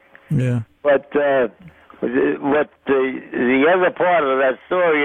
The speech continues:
Speaker 2: is, well, I was rescued by a air sea rescue flying boat. The, the pilot saw, uh, what my situation was, and he knew I couldn't survive.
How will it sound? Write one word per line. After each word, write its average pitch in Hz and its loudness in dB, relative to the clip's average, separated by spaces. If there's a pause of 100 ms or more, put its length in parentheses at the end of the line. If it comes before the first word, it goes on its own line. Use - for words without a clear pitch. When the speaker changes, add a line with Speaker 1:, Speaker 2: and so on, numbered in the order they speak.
(120)
Speaker 2:
is, - -12 (580)
well, 151 -2
I 151 2
was 143 0
rescued 160 -2
by 139 0
a 123 0 (360)
air 156 0
sea 165 0
rescue 147 -2 (120)
flying 175 0
boat. 123 -2 (680)
The, 123 -2 (120)
the 127 0
pilot 156 0 (560)
saw, 156 2
uh, - 0 (360)
what 147 -2
my 131 0 (120)
situation 151 -2
was, 123 0 (520)
and 131 -2
he 139 -6
knew 185 0
I 165 0
couldn't 156 -4
survive. 135 0